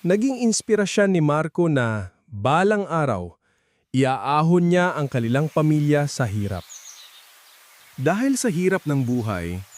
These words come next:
naging working student si Marco. Naglalako siya ng kakanin, nagtatrabaho sa tindahan, at madalas naglalakad pauwi para makatipid ng pamasahe.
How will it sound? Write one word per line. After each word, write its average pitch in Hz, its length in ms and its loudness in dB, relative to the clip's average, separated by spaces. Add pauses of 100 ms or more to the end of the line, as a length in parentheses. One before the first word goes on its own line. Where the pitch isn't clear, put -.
(140)
naging 233 320 0
working 220 400 -2
student 131 480 0
si - 80 -2
Marco. 104 480 -4 (720)
Naglalako 101 640 -2
siya 110 240 -2
ng 101 160 -2
kakanin, 104 640 -2 (400)
nagtatrabaho 127 880 -4
sa - 80 -4
tindahan, 156 720 -2 (560)
at 226 160 -2
madalas 233 480 0
naglalakad 180 720 -2
pauwi 151 400 2 (160)
para 160 240 -2
makatipid 170 640 -4
ng 139 240 -2
pamasahe. 131 720 -2